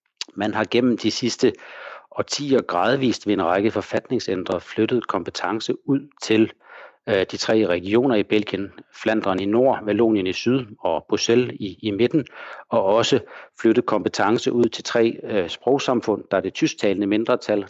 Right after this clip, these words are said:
der er det fransktalende sprogsamfund og, øh, og det flamsk-nederlandsktalende sprogsamfund.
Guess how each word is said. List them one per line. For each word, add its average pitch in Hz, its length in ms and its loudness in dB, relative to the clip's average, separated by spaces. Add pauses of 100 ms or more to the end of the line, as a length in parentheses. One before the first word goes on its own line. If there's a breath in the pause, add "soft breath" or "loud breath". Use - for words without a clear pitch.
der 92 60 0
er 90 40 2
det 87 100 -10
fransktalende 101 760 -2 (360 loud breath)
sprogsamfund 104 720 -2
og, 90 380 0
øh, 85 280 -2
og 92 140 0
det 92 100 -6
flamsk-nederlandsktalende 110 1200 0
sprogsamfund. 95 640 -6